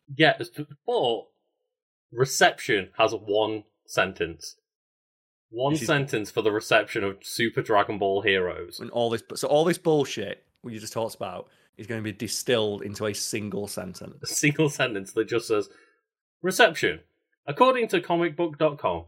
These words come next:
Speaker 1: initial reactions to the series from Dragon Ball fans were mixed." <laughs> That's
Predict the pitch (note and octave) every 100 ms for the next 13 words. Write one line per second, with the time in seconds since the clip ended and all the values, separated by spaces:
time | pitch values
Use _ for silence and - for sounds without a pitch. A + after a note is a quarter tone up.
0 | _ - C3 F#3 F#3+ F#3+ E3 G#2 F#2 A#2
1 | G#2 - A2+ A#2+ D3+ D3 C#3+ C#3+ C#3+ D3
2 | C#3 F#2+ F#2 F2 - F2 - A2+ A2+ G2+
3 | D2+ - - - _ _ _ _ _ _
4 | _ _ _ _ _ _ _ - -